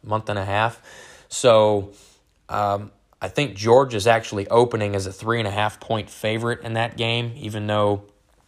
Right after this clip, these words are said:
they're the three seed, Alabama's the one seed. Uh, I just like, uh, I like Alabama in this game. I know it's difficult to beat Georgia back-to-back. If both teams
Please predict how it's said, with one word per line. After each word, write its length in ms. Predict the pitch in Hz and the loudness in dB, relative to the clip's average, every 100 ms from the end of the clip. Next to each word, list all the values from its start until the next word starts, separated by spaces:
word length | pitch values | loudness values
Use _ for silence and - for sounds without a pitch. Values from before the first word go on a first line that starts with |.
| _ _ - - - | _ _ -20 -16 -8
they're 160 | 104 | -6
the 80 | 101 | -6
three 280 | 95 113 113 | -6 -4 -4
seed, 320 | - 113 104 | -2 -2 0
Alabama's 520 | 101 101 104 104 101 | 2 2 0 -4 -6
the 100 | 92 | -6
one 220 | 95 110 | -4 -4
seed. 420 | 104 - 110 104 - - - - | -4 -4 -4 -6 -10 -20 -20 -4
Uh, 160 | - 104 | 0 4
I 140 | 113 | 4
just 320 | 120 135 - | 2 0 0
like, 520 | 101 113 123 - - _ _ _ _ _ - | 2 4 4 0 -18 _ _ _ _ _ -4
uh, 200 | 110 110 | -2 2
I 120 | 127 | 4
like 280 | 147 180 - | 6 4 2
Alabama 880 | 135 139 131 113 123 139 147 151 147 _ _ | 4 6 4 2 2 2 2 0 -4 _ _
in 160 | 123 135 | -8 -4
this 220 | 147 147 | -4 -2
game. 260 | 143 143 143 | 0 0 0
I 120 | 113 | -4
know 340 | 110 120 151 | -4 2 6
it's 140 | 151 - | 4 2
difficult 480 | 143 - 135 131 - | -4 -4 -2 -2 -2
to 80 | |
beat 260 | 110 120 117 | -6 -6 -4
Georgia 320 | 117 120 113 | 2 2 2
back-to-back. 640 | 101 110 107 104 110 104 - - | 0 0 -2 -2 -2 -2 -4 -12
If 260 | - 104 104 | -6 -6 2
both 380 | 123 196 202 - | 4 4 0 -6
teams 540 | 160 151 135 127 - | -2 0 -2 -6 -10